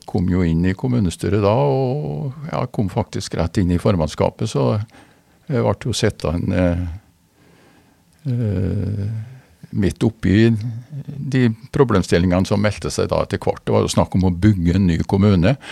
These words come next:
og det var jo utrolig mye som skulle gjøres. Bl-, blant annet så var det i hele Øre kommune og Tingvoll Sørland så var det behov for nye skoler overalt. I,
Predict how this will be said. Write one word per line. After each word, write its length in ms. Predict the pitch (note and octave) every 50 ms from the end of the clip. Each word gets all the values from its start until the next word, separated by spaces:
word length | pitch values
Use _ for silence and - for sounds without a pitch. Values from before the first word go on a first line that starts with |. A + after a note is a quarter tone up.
| - - - -
og 80 | G2+
det 80 | G#2 G2+
var 160 | G2 F#2 D2+
jo 80 | D#2+ A2
utrolig 560 | - - - - A#2 G#2+ D#2+ - C#2+ E2+ F2+
mye 320 | G2 G2+ - - G#2+ G#2
som 320 | - - G2 F2+ F2+ F2+ F2+ F2
skulle 320 | - - - G2 F#2+ G2+ G2
gjøres. 320 | F2+ - F#2 F#2+ - - _ _
Bl-, 220 | - - - - - _
blant 240 | - G2+ F2+ F#2+ A2
annet 240 | G#2+ F2 D2+ D#2+ D#2+
så 160 | F#2 A2+ G2+
var 100 | F#2+ F#2+ F#2
det 80 | F#2 F#2 F#2 - - - - - - - - - - - - - - _ _ _ _ _ -
i 80 | A#2 -
hele 480 | - - B2+ C3+ C3+ B2+ A#2+ F#2+ G2+
Øre 220 | A#2+ A#2+ G2 F2 F#2
kommune 460 | - - G#2 G#2+ A#2 A#2+ G#2 F#2 F2
og 80 | - -
Tingvoll 380 | - A2 A2 A2+ F#2+ F2+ F2 -
Sørland 420 | - A#2+ A2+ G#2+ D#2 D#2 F2+ D#2+
så 140 | E2 A2 A2+
var 100 | A2 A2
det 80 | G#2+ A#2
behov 220 | G2+ G#2 F#2 F2
for 160 | - A2 G#2+
nye 180 | G#2 A2+ G#2 D#2+ E2+
skoler 320 | - - B2 G2+ F#2+ D#2+
overalt. 560 | D#2 F#2 A#2 B2 A2 B2+ E3 - - - - - - - - _ _ _ _ _
I, 220 | - E3+ D3+ C#3